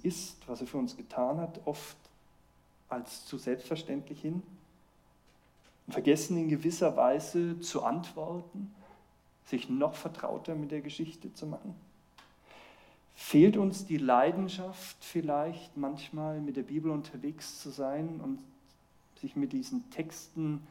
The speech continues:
auf den Weg zu machen, weil wir die Leidenschaft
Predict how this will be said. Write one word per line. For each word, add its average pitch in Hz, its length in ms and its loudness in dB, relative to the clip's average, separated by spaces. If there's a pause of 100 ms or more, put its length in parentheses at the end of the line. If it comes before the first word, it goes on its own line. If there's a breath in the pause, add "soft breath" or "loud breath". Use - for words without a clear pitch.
(380 loud breath)
auf - 180 -4
den 120 260 4
Weg 135 300 -2
zu - 180 -6
machen, 143 480 -4 (1700)
weil 123 120 0
wir 127 60 2
die 123 120 0
Leidenschaft 135 640 0